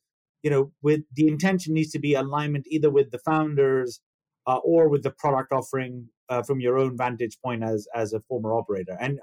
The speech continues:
ideally both. And I think that makes a tremendous bit of difference. I think the second piece is, yeah, sometimes you have to be out of your comfort zone. You know, I think that's a way for you to be able to challenge and grow, and,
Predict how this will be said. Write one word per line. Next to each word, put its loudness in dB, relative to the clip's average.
ideally 0
both. -2
And -2
I 0
think -2
that -2
makes -4
a 2
tremendous -6
bit -4
of -12
difference. -6
I 4
think 0
the 4
second 0
piece 0
is, 4
yeah, 2
sometimes -2
you 4
have 0
to -14
be 2
out 4
of 2
your 4
comfort -2
zone. -6
You 0
know, 2
I 2
think 0
that's -2
a 2
way 2
for 2
you 0
to -4
be 4
able 4
to -4
challenge 0
and -6
grow, 6
and, -2